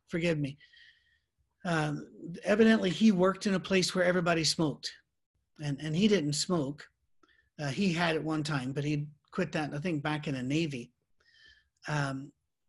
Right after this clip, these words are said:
but he said, "Everybody, you know, they just reach to the pocket." And evidently, a policy came down that they were to not smoke in the building. And he said people kept reaching for the pocket.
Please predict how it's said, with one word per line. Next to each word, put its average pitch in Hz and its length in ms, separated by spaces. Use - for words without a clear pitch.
but 185 120
he 175 80
said, 170 220
"Everybody, 180 480
you 170 120
know, 156 40
they 160 120
just 165 220
reach 175 240
to 185 60
the 185 60
pocket." 160 460
And 175 120
evidently, 220 400
a 165 80
policy 208 560
came 208 340
down 196 380
that 160 140
they 185 120
were 175 160
to 165 80
not 165 220
smoke 185 380
in 180 120
the 165 80
building. 185 480
And 175 80
he 180 60
said 175 220
people 208 240
kept 185 280
reaching 185 320
for 170 120
the 156 80
pocket. - 420